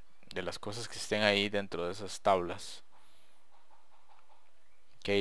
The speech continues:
luego viene el, el largo de los datos, que tengan grandes esa cantidad de datos. Por ejemplo, vemos que customer es bastante grande,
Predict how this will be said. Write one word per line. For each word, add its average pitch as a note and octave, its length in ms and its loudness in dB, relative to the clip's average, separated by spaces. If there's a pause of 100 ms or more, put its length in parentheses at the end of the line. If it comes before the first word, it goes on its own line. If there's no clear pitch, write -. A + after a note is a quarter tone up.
luego F#2+ 280 6
viene A2+ 500 10
el, F2 600 0 (1700)
el F#2 240 0
largo A2+ 420 12 (760)
de F#2 180 0
los F2+ 160 2
datos, - 720 4
que - 80 -6
tengan F#2+ 380 -4
grandes G2 420 0
esa G#2 200 -4
cantidad F2+ 380 -4
de G2 140 0
datos. - 500 -2 (300)
Por - 60 -10
ejemplo, - 240 0
vemos A2+ 220 0
que - 200 -8
customer C3 760 -2 (1400)
es - 160 -10
bastante G2+ 440 -2
grande, G2 440 2